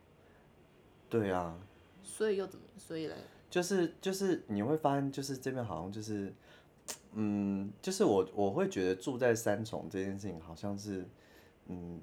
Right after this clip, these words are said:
Speaker 1: 就会是你的机能都会在台北。
Speaker 2: 其实
Speaker 1: 你好像会有点留，
Speaker 2: 还是有啦。
Speaker 1: 留不在当地的那个感觉。
Speaker 2: 还是有，因为如果是以三重来讲的话，
Speaker 1: 嗯。
Speaker 2: 之后会有那个 CityLink，
Speaker 1: 嗯。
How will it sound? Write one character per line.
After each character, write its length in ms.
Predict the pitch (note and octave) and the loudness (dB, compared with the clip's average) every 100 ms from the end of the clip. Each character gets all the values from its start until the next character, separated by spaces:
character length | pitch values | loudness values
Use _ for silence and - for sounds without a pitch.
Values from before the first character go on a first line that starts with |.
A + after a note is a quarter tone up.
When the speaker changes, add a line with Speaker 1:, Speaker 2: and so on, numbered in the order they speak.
| - | -10
Speaker 1:
就 200 | - D#3 | 0 2
会 120 | D#3 | 6
是 380 | C#3+ C#3 C3 G#2+ | 6 4 -2 -2
你 160 | - F#2 | -4 -2
的 120 | F2+ | -2
机 260 | - - A2+ | -2 -4 -2
能 240 | G#2 E2 | -2 -2
都 160 | D#2+ F2 | -4 -4
会 160 | F#2 | -4
在 180 | E2+ F2+ | -2 -4
台 200 | F2 - - - | -4 -10 -12 -10
北。 100 | - - - - - - - - | -14 -14 -20 -20 -20 -20 -20 -8
Speaker 2:
其 160 | - | -2
实 60 | C#4 | 6
Speaker 1:
你 40 | |
好 180 | G3 E3+ | 8 8
像 240 | G#3 F3+ D3 | 10 10 10
会 160 | G3 C#3 | 10 10
有 200 | G#2+ G#2+ | 10 8
点 160 | G#2+ | 4
留， 80 | A#2+ | 2
Speaker 2:
还 60 | - | 0
是 80 | |
有 100 | F#2 F#2 | 2 0
啦。 60 | F#2 | 0
Speaker 1:
留 180 | G#2 G2 | 2 2
不 140 | G2 G#2+ | 2 0
在 180 | A#2+ | 0
当 300 | A2 G2+ F#2+ | 0 0 -2
地 180 | G2 F#2+ | -4 -6
的 80 | E2 D#2+ | -6 -6
那 80 | |
个 100 | F2 | -6
感 160 | F2 - | -6 -4
觉。 60 | A#3 | -4
Speaker 2:
还 80 | |
是 180 | B3 D#4+ | -4 -4
有， 380 | B3 F3+ D#3 E3+ | -2 -2 -2 -2
因 100 | C4+ | -2
为 80 | F#4+ | 0
如 80 | C#4+ | 2
果 100 | A#3+ | 0
是 100 | A3+ | 0
以 140 | G3+ E3+ | -4 -4
三 220 | A3+ A#3 | -2 -2
重 160 | A3+ | -2
来 160 | E3 D#3 | -2 -2
讲 160 | E3 C#3+ | -2 -4
的 80 | |
话， 240 | E3+ F#3+ D#3 | -2 0 0
Speaker 1:
嗯。 40 | |
Speaker 2:
之 140 | - G#3+ | -2 0
后 160 | G#3 | 0
会 220 | G3+ A3 | 0 -2
有 180 | D3 E2+ - | -4 -4 -8
那 160 | C3+ | -10
个 440 | C#3 A#2+ F2+ G#2 A2 | -6 -4 -2 -2 -4
CityLink， 600 | - E3 - D3 - | -4 -4 -4 -6 -6
Speaker 1:
嗯。 80 | E3+ | -8